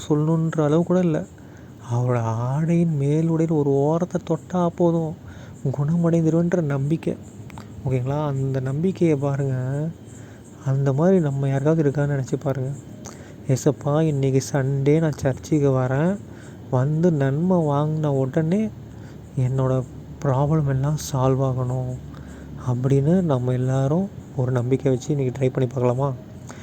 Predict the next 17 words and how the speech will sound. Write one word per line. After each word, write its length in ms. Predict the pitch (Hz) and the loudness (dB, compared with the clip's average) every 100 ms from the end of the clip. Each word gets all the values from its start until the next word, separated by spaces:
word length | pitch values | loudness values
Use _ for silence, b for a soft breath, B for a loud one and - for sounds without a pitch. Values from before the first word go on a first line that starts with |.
| B - | B 0
இன்னைக்கு 240 | 135 135 | 2 4
ஏதாவது 240 | 127 131 143 | 4 4 2
ஒரு 100 | 123 - | 0 -4
ப்ராப்ளத்தை 340 | 139 135 135 131 | 0 2 0 0
நீங்க 300 | 131 127 151 - | 0 0 0 0
சூஸ் 180 | 135 - | -4 -2
பண்ணுங்க. 260 | 120 120 160 - - B B B B - 127 | -4 -4 -6 -12 -16 B B B B -8 -4
அந்த 280 | 131 139 135 - | 0 2 2 2
ப்ராப்ளத்தை 580 | 127 147 147 143 - 123 | 2 2 2 2 0 -2
வந்து 340 | 117 120 160 | -2 -2 0
ஏசப்பா 600 | 165 135 117 139 127 139 131 | 2 0 0 -4 -2 -4 -2
சால்வ் 200 | 135 135 131 | 0 0 2
பண்றாரான்னு 360 | 135 123 123 135 | 0 0 0 2
நம்ம 180 | 151 135 | 0 -2
செக் 160 | - 131 - | -6 -6 -4
பண்ணுவோம். 260 | 123 127 151 - B B B B B - 120 | -4 -4 -10 -16 B B B B B -12 -8
ஓகேங்களா? 400 | 117 123 131 | -4 -2 -2